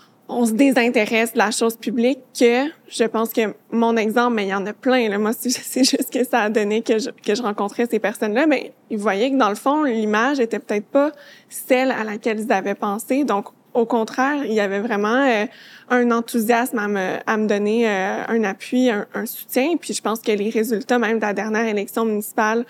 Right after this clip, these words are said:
euh, en font, en font foi. Je veux dire, j'ai, j'ai quand même remporté la mairie de la cinquième plus grande ville du Québec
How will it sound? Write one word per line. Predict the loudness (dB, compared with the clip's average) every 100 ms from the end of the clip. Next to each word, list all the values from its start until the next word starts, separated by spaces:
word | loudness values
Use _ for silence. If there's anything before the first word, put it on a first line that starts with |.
| -12 -20 -20 -10 -4
euh, | -4 -4 -6 -8 -10 -6
en | -6
font, | 0 2 2 0 -4
en | -6
font | -4 -4
foi. | 0 2 4
Je | 2
veux |
dire, | 0 0
j'ai, | 0 -2 -2
j'ai | -2
quand | 0
même | 0
remporté | 0 -2 -2 -2 0
la | 2
mairie | 0 -2 0
de | 2
la | 0
cinquième | -2 -2 0 0
plus | -2
grande | -2 0
ville | 0 -2
du | -2
Québec | 0 2 0